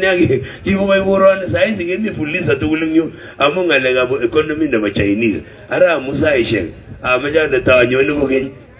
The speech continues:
tanyone mutai, amaek mursi chego.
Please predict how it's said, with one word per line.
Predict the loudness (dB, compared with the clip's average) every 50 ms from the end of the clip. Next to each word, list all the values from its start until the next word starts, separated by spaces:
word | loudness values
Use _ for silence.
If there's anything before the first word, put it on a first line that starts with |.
| -2 2
tanyone | 2 4 4 4 2 0 0 0 -2 -4 -4
mutai, | -4 -2 0 0 0 0 0 0 -2 -4 -6 -8 -14 _ -20 -12 -6
amaek | -6 -4 -2 0 2 2 4 4 2 2
mursi | 0 -2 -2 -2 -2 -4 -2
chego. | -2 -2 -2 -2 -2 -4 -6 -8